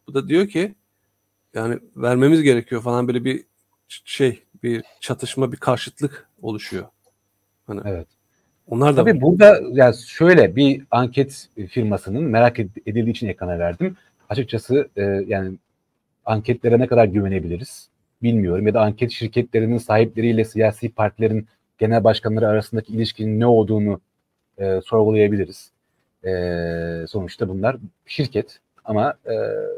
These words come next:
Speaker 2: görevleri icabı tarafsız bir şekilde yapmaları gerekiyor, e, şeyi, anketlerini. Ama, e, evet gerçekten de bu sonar son dönemde,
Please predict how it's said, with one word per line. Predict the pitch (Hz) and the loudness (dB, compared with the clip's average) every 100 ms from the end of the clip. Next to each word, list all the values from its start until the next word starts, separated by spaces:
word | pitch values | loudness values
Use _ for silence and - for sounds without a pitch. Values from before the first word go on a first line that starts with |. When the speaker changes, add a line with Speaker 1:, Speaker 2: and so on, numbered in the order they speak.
| - | -12
Speaker 2:
görevleri | 104 117 120 117 110 117 123 107 | -2 2 2 2 0 2 2 0
icabı | 101 95 92 92 170 - | -2 -2 -4 0 -2 -2
tarafsız | - 123 120 117 | 2 4 2 -2
bir | |
şekilde | - 101 90 | -10 -10 -8
yapmaları | 92 87 90 | -8 -8 -10
gerekiyor, | 82 82 - 107 170 _ _ _ 107 | -10 -12 -8 -6 -6 _ _ _ -8
e, | 90 87 87 - | -4 -4 -6 -10
şeyi, | - 90 110 | -10 -4 -2
anketlerini. | - 98 - 92 90 85 151 - - _ _ _ _ | -2 -4 -6 -10 -10 -8 -8 -10 -20 _ _ _ _
Ama, | 165 139 185 - | 4 4 4 2
e, | |
evet | 147 147 185 120 - | 0 4 6 4 6
gerçekten | 147 123 110 104 | 4 4 -2 -2
de | 139 | -2
bu | 117 | -6
sonar | - 139 117 - - - | -2 2 4 2 -10 -4
son | 135 117 | -2 0
dönemde, | 101 95 110 175 | 0 0 0 0